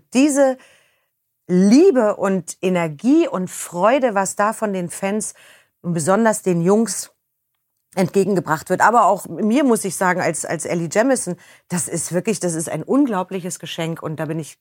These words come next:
ganz, ganz froh, dabei sein zu können. Und, ähm, also ich möchte behaupten, das sind die besten Fans der Welt.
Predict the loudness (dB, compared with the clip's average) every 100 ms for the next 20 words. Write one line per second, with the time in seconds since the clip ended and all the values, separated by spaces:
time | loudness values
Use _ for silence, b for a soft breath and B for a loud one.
0 | -2 0 0 -2 -2 -2 -6 -12 _ _
1 | -2 0 0 0 0 0 -4 -6 -10 -8
2 | -6 -6 -6 -8 B B B B B -2
3 | -2 -2 -4 -6 -6 -6 -6 -6 -6 -4
4 | -4 -4 -8 -8 -10 -10 -12 -12 -12 -12
5 | -10 -12 -12 -14 -16